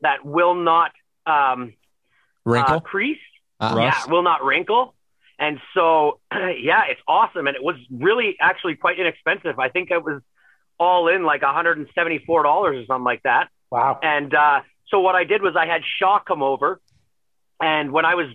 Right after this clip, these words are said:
Speaker 1: renovating my current house that I'm in, I ran a, um, underground cable feed to my garage because it's a detached garage in the back of my house. And I put about, like, fifty to seventy-five feet of cord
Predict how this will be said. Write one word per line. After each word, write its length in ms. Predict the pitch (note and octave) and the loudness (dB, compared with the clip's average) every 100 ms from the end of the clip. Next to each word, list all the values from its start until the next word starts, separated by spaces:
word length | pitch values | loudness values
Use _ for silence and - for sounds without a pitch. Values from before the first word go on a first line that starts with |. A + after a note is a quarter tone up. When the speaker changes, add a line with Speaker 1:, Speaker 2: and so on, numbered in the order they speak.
| _ D3+ | _ -2
Speaker 1:
renovating 500 | F3 E3+ E3+ D#3+ D3+ | 0 2 0 0 0
my 320 | C#3+ C#3 C#3+ _ - | 0 -2 -6 _ -4
current 240 | F3+ D#3+ | 0 0
house 240 | B2+ E3+ E3 | 0 -4 -2
that 80 | D#3 | -2
I'm 160 | C#3 C3 | 0 0
in, 160 | B2+ - _ - | -2 -6 _ -4
I 120 | D3 | -2
ran 360 | D3 D#3 D#3+ D#3 | 0 0 0 -2
a, 500 | E3 D3 C#3+ C#3+ C3 _ _ _ - | -4 0 2 0 -2 _ _ _ -2
um, 540 | C#3+ C3 B2 A2+ A2+ - | 2 2 0 -2 -6 -4
underground 680 | E3 E3 B2+ D3+ D3 D3+ D3 | -2 -2 0 0 0 0 -4
cable 400 | - F#3 F3+ E3+ - | -4 -2 0 -2 -4
feed 280 | E3 C#3+ B2+ | -8 -8 -8
to 100 | E3+ | -4
my 160 | D3 A#2 | -2 -2
garage 460 | B2 B2+ D#3 G#3+ G#3+ - - | 0 2 2 -2 -10 -16 -8
because 200 | D3 D3+ | -6 -4
it's 100 | C3 | -6
a 60 | B2+ | -6
detached 580 | D3+ D#3+ F3+ C#3 - | -6 -4 -2 -2 -2
garage 300 | - C3 F3 D#3+ | -2 0 0 -4
in 80 | |
the 80 | C#3 | -4
back 300 | B2+ C3 G3+ | 0 2 0
of 60 | C3+ | -2
my 120 | A#2 | 0
house. 240 | B2+ G#3 - _ _ _ _ _ _ - | 0 -2 -8 _ _ _ _ _ _ -2
And 140 | F3+ | 0
I 80 | D#3 | 0
put 180 | G3+ F#3 | 0 0
about, 340 | D3+ D#3+ D#3 | 2 2 2
like, 240 | D3 C3 _ | -2 -2 _
fifty 460 | G3+ - F#3 D#3+ - | -4 -2 -4 -6 -4
to 380 | D#3+ C#3+ C3+ B2+ - | -2 -2 -2 -6 -4
seventy-five 420 | F3 D#3+ E3 D3 - | -2 -2 0 -2 -2
feet 140 | E3+ C3 | -4 -4
of 100 | - | -2
cord 400 | E3 F#3 D3 | 2 2 2